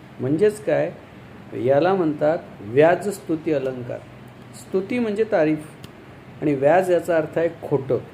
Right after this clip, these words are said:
जिथे खोटी तारीफ केली जाते, तिथे व्याज स्तुती अलंकार होतो.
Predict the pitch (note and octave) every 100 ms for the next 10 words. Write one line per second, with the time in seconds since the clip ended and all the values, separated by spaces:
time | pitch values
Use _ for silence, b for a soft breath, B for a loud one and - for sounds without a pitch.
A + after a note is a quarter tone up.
0 | - - - - - - - - F3 A3
1 | G#3+ - G3 C#4 B3 G#3+ G#3 - F3+ E3+
2 | D#3+ D3 D3 A#2+ C3+ D3 D3 F3+ A#2+ B2+
3 | D#3 F3 F3+ - D3 D3+ C3 C3 B2 C3
4 | C3+ C3+